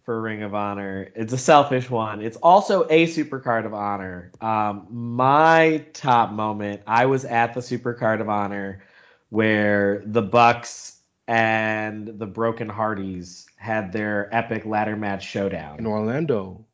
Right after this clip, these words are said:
Speaker 1: In Orlando. And that ma-, that card started with Adam Cole versus Marty. Um,
Speaker 2: That was the first match?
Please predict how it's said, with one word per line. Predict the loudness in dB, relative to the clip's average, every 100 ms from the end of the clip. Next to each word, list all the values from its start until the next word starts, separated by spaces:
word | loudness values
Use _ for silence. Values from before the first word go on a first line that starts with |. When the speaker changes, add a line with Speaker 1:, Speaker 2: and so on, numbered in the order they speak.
| _
Speaker 1:
In | -4
Orlando. | -2 -2 0 0 0 -2 -2 -2 -6 -10 -16 _ _ _
And | 0 2 2 2
that | 2 2
ma-, | 0 2 4 2
that | 2 0 0
card | -2 -2 -4
started | -4 2 4 4 2 0
with | -2 -2 -2
Adam | -2 -2 -2 -4
Cole | -8 -6 -6
versus | -6 -8 -10
Marty. | -10 -6 -4 -4 -6 -8 -10 -14 _ _ _ -4
Um, | -2 0 0 -2 -4 -6 -10 -12 -16 _
Speaker 2:
That | -12
was | -10
the |
first | -6 -6 -6
match? | -14 -14 -20